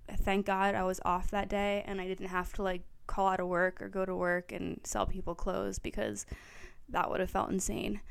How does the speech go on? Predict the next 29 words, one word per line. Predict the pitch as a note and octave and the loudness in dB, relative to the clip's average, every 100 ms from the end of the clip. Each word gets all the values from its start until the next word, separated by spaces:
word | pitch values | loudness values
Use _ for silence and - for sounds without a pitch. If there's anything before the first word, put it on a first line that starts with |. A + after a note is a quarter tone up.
| - - - - - G#3 - | -10 -10 -12 -12 -10 -8 4
But | G#3 F#3 F3 - - - - - - - - - - - | 6 6 4 2 0 -2 -6 -6 -8 -10 -10 -8 -6 -4
I | G3 F#3 F3+ F#3 F#3+ | 0 0 0 0 0
remember | G3+ F#3+ F#3 F#3+ | 2 2 2 2
going | F#3+ F3 F3 F#3 | 2 4 4 2
to | A3 | 4
yoga, | A3 F#3+ F#3+ F#3 F#3+ F#3 - | 6 8 6 6 4 0 -2
crying | - - F#3 F3+ F3 F#3+ G3 G3+ | 4 6 8 6 4 2 0 0
my | G3 - | -2 -2
eyes | F3 F3+ F#3 | 0 0 0
out | F3+ E3 E3+ - | 0 0 -2 -2
in | F3+ | -4
the | F#3+ | -4
back | F3 F3 F#3 | -4 -6 -6
of | G3 | -6
the | G3+ | -6
class, | - G3+ F#3 F3 G3+ - - - | -6 -4 -2 -2 -2 -2 -2 -4
hiding, | - G3 F#3+ F#3+ F#3 F#3 | -6 -4 -2 -2 -2 -4
you | - G3 | -4 -4
know, | F#3 F3+ F#3+ - - - - | -2 -4 -6 -16 -18 -4 2
hoping | G3+ G3 G3 | 4 6 4
that | G3 G3+ | 2 0
nobody | F#3 F#3+ G3 G3 | 0 0 0 0
would | G3 G#3 | 0 -2
see | - G3 F#3+ | -2 0 2
me. | F#3 F3+ - - - - - | 0 -2 -8 -16 -18 -16 -12
But | G#3+ G#3 F#3+ F#3 - - - - - - - - | -4 0 2 0 -4 -18 -16 -16 -18 -20 -20 -4
my | G#3 G3+ | 2 4
yoga | G3+ G3 F#3+ G#3 | 6 6 6 4
practice | - A3 G#3+ A3+ A3+ A3 - - | 4 2 2 0 0 2 0 0